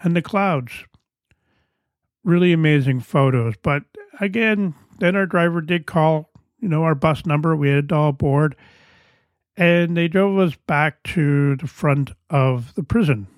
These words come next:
where we were able to get off the bus. And we were greeted by a former inmate.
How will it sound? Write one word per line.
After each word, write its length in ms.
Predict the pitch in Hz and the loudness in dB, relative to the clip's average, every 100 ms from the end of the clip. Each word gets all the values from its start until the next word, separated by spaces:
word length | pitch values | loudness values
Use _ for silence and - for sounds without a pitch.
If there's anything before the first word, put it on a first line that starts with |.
| _ _ _ _ | _ _ _ _
where 280 | 220 156 135 | -4 -2 -2
we 200 | 135 131 | -2 -2
were 100 | 127 | -2
able 200 | 127 131 | -2 -2
to 20 | |
get 100 | 139 | 0
off 180 | 160 185 | 2 0
the 80 | 165 | 0
bus. 440 | 143 151 143 - - _ _ _ _ _ - | 2 2 0 -10 -20 _ _ _ _ _ -2
And 120 | 202 | 2
we 60 | 220 | 2
were 60 | |
greeted 440 | 185 190 214 202 160 | 2 0 2 2 2
by 180 | 160 147 | 2 2
a 80 | |
former 640 | 139 - 180 180 180 175 - | 0 -2 0 2 2 0 0
inmate. 500 | 151 143 127 113 | 0 2 0 -4